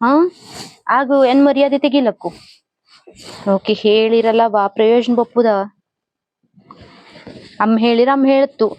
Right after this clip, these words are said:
ಅಮ್ಮ ಹೇಳಿತ್ತು, ಅಮ್ಮ ಬೊಬ್ಬೆ ಹೊಡ್ಕೊಂಡತ್ತು, ಅಮ್ಮ ಹೋತು. ಅಷ್ಟೇ. ನಿಂಗಳ್ ನಿಂಗಳ್ ಬುಡಕ್ ಬೆಂಕಿ ಬಿದ್ದಾಗ ಗೊತ್ತಾವ್ತು ನಿಂಗ್ ಓಕೆ ಎಲ್ಲವ. ಈಗ ಹೇಳುದಲ್ಲ. ನೋಡು ಎಷ್ಟ್ ಗನಗನ ಪುಸ್ತಕ ಇದ್ದೋಳಿ.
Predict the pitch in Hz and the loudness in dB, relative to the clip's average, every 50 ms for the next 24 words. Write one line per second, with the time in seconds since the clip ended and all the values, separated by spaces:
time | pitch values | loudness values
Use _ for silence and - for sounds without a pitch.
0 | - 220 233 233 240 247 247 240 220 214 - _ 381 440 415 349 311 285 285 247 | -4 -2 0 2 2 2 0 0 -2 -4 -4 _ 0 0 2 2 2 2 0 0
1 | 208 220 254 240 220 - - 226 226 208 - _ - 415 508 - _ _ _ _ | 0 -2 -2 -2 -2 -4 -4 -4 -4 -4 -4 _ -2 -2 -2 -4 _ _ _ _
2 | _ _ _ _ _ _ _ _ 339 403 480 466 480 392 - - - - - _ | _ _ _ _ _ _ _ _ -4 -2 0 0 0 0 -2 -6 -16 -20 -20 _
3 | _ _ _ _ _ _ _ - - - - - - - - _ _ _ _ _ | _ _ _ _ _ _ _ -4 -4 -2 -2 -4 -4 -4 -8 _ _ _ _ _
4 | _ _ _ - - - - - - - - _ _ _ _ _ _ _ _ _ | _ _ _ -20 -20 -20 -20 -20 -20 -20 -20 _ _ _ _ _ _ _ _ _
5 | - - _ _ _ _ _ _ _ _ _ _ _ _ _ _ _ - 202 202 | -16 -16 _ _ _ _ _ _ _ _ _ _ _ _ _ _ _ 0 0 2
6 | 208 220 240 240 247 247 247 254 220 208 233 254 269 - 220 247 247 247 - 277 | 2 2 2 2 2 0 0 0 0 0 -2 -2 -2 -2 0 0 0 0 0 0
7 | 247 254 220 262 285 233 277 269 302 302 302 294 285 262 233 220 214 202 190 - | -2 0 0 0 0 0 0 0 0 0 0 0 0 0 0 0 -2 -2 -4 -4
8 | - - - 208 208 208 214 214 220 220 214 196 175 170 - _ _ _ _ _ | -8 -6 -4 -2 0 2 2 2 2 2 0 -2 -4 -8 -10 _ _ _ _ _
9 | _ _ _ _ _ _ _ _ _ _ _ - 196 190 208 196 208 220 226 240 | _ _ _ _ _ _ _ _ _ _ _ -8 -4 -4 -2 0 0 2 2 2
10 | 254 262 254 233 262 254 240 214 - - - - - - - - _ _ _ _ | 0 0 0 0 0 0 0 -2 -4 -6 -12 -20 -20 -20 -20 -20 _ _ _ _
11 | _ _ - 247 247 226 202 202 - - 208 208 226 220 220 226 226 214 - 233 | _ _ -2 -2 0 -2 -4 -4 -4 -4 -2 -2 0 0 -2 -2 -2 -4 -4 -8
12 | 220 - 233 220 - 196 185 180 214 208 202 185 | -6 -4 -6 -6 -6 -6 -2 0 0 0 0 -2